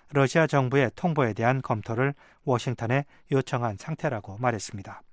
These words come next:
말레이시아 법원이 이십팔 일 북한 최고 지도자 이복형, 김정남 씨를 살해한 혐의를 받고 있는 두 명의 여성에 대한 정식 재판을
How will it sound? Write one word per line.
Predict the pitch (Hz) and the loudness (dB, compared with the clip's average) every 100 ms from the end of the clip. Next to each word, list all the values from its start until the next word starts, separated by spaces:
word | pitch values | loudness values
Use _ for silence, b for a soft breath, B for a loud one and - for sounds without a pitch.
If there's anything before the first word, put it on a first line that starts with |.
| b b b b b | b b b b b
말레이시아 | - 135 151 151 170 | 0 4 4 4 4
법원이 | 147 135 131 151 117 | 4 4 4 4 0
이십팔 | 127 - - 120 | -4 -8 -2 0
일 | 127 151 b b b - | 0 -2 b b b -4
북한 | 139 - 151 127 | -2 6 6 4
최고 | - 175 165 | -2 0 0
지도자 | 156 139 131 | 2 2 4
이복형, | 127 117 110 - 147 147 b b b | 2 0 -4 0 0 0 b b b
김정남 | - 135 156 147 143 123 | 0 2 4 4 4 2
씨를 | 143 135 | 0 0
살해한 | 123 131 127 127 | 0 0 2 2
혐의를 | 135 123 110 | 0 -2 -4
받고 | 101 - | -6 -6
있는 | 101 110 131 - b b b | -4 -2 -2 -4 b b b
두 | - 147 | 0 4
명의 | 139 131 156 | 4 4 2
여성에 | 120 139 117 | 2 0 0
대한 | 107 120 147 b b - | 2 2 2 b b -2
정식 | 135 120 - 135 | 0 0 0 -4
재판을 | - 120 - 113 139 | -4 -4 -2 0 -2